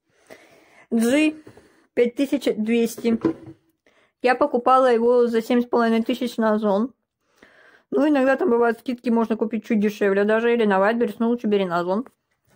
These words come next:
По крайней мере, будешь знать, что действительно придёт, э, новое. И если ты всё ещё сомневаешься, но любишь арахисовую пасту, или не только арахисовую, а просто ореховую пасту,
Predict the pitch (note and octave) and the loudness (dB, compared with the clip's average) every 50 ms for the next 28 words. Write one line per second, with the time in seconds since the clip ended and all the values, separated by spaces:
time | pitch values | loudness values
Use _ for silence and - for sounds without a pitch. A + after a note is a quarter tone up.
0 | _ _ - G#3 - A#3 A3+ A3+ A3+ A3+ A3+ - G#3+ A3 A#3+ B3+ B3 A#3+ A#3 A#3 | _ _ -14 -8 -4 -2 -2 0 0 0 -2 -2 -2 0 0 2 4 2 4 4
1 | A#3+ A#3 G#3+ A3 A#3+ B3+ B3+ - B3 G#3 G#3 - - C4+ A#3+ - A#3 G#3 G3+ A3 | 2 2 2 2 0 -2 0 -2 -2 -2 -2 -4 -6 -6 -2 0 -2 -2 0 0
2 | G#3+ G#3 G#3 G#3 G#3 - - G3+ G3 F#3+ F#3 F#3 F#3 F3+ G#3 - _ - - - | 0 0 0 -2 -2 -2 -2 0 0 2 2 0 0 -2 -4 -6 _ -20 -20 -20
3 | - - - - - - _ - A3+ A3 A3 A3+ A3+ G#3+ G#3 G3+ G3+ G#3 A3 A#3 | -20 -20 -20 -20 -20 -20 _ -4 -2 0 2 2 2 2 4 4 4 2 2 0
4 | - - - _ _ _ _ _ _ _ _ _ _ _ _ _ _ _ _ _ | -2 -4 -10 _ _ _ _ _ _ _ _ _ _ _ _ _ _ _ _ _
5 | _ _ _ _ _ _ _ _ _ - G3+ A#3 C4 C#4+ D4 D4 D4 C#4 A#3+ G#3+ | _ _ _ _ _ _ _ _ _ -4 -2 -2 0 0 0 0 0 0 -2 -4
6 | G#3+ G3+ G3+ _ _ _ _ _ _ _ _ _ _ _ _ _ _ _ _ - | -6 -8 -10 _ _ _ _ _ _ _ _ _ _ _ _ _ _ _ _ -4
7 | G#3+ G3+ - G#3+ - A#3 G#3 - B3+ A#3+ G3+ - G#3 G3+ G#3+ G3+ G3+ G3+ G#3 G#3+ | -4 -2 -2 -4 -4 -4 -4 -2 0 -2 0 0 -2 -2 0 0 2 2 2 2
8 | G3+ F#3+ F#3+ - F#3+ G3 G3 G3+ G3 F#3+ F#3 - F#3+ F3+ F3 F3+ - E3+ - - | 0 0 -2 -4 -4 -2 -2 -2 -2 -2 -4 -4 -2 -2 -2 -4 -6 -10 -12 -10
9 | G#3+ G3+ - - - F3 - - - F#3+ F#3+ G3 A3 A#3 A#3+ C#4 C4+ B3+ B3 - | -10 -10 -8 -6 -6 -6 -6 -6 -6 -4 -2 -2 -2 -2 0 0 -2 -2 0 0
10 | G#3 G#3 G#3 G#3 G#3 G3+ A3 - G3+ F#3 F#3 - A3+ G#3+ - G3 F#3+ F#3+ G#3 C#4+ | 0 0 0 0 -2 -4 -6 -2 -2 -2 -2 -2 -4 -6 -2 -2 -2 0 -2 -2
11 | - - F3 C3 G2+ - - - - _ - - | -2 -4 -6 -6 -4 -6 -6 -8 -8 _ -20 -20